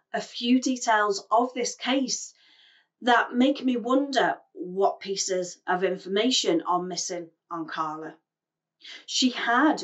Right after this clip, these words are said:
what seemed to be a perfect life. She had a stable family that didn't have any issues or any history of neglect or abuse.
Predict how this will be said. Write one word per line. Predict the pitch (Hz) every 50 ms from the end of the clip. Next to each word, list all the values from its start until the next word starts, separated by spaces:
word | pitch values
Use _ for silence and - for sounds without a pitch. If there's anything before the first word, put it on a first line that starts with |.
| -
what | - 208 214 - -
seemed | - - - 262 269 311 330 311 311
to | 269
be | - 247 277 349 330 - 185 - -
a | -
perfect | - - 214 208 202 196 202 196 - -
life. | 190 185 208 254 262 - - - - _ _ _ _ _ - - - -
She | - - - 240
had | 214 214 180 180
a | 175
stable | - - - - - - 202 240 247 247 262 262
family | 262 - 226 208 208 196 185 196 247 269 - - _ _ _ _
that | - 175 - -
didn't | - 208 196 202 - -
have | - 185 185 175 - - -
any | - 190 254 294 269 196 180
issues | - - - 170 165 175 196 202 - - - - - - _
or | - 240 269 277 277 - - -
any | 175 185 196 180
history | 170 196 208 - - - 208 202 190 185
of | 170 165 165
neglect | 160 156 - - 180 185 - - - _ - - - _
or | - 175 165 156
abuse. | 156 - 180 180 196 208 202 - - - - -